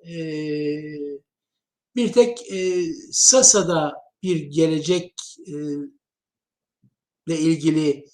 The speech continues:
düşünce sorunum var. E, ama, e, o da gayet iyi gidiyor.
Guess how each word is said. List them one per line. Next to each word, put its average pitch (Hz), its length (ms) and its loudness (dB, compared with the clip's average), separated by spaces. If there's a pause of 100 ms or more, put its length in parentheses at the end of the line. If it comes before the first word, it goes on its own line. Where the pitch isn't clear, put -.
(500)
düşünce 175 440 0
sorunum 139 520 -2
var. 214 520 -12
E, 160 100 -14 (800)
ama, 202 360 -6 (140)
e, 175 60 -10 (480)
o 202 140 -2
da 233 60 4
gayet 170 480 2
iyi 170 220 -4
gidiyor. 143 520 -6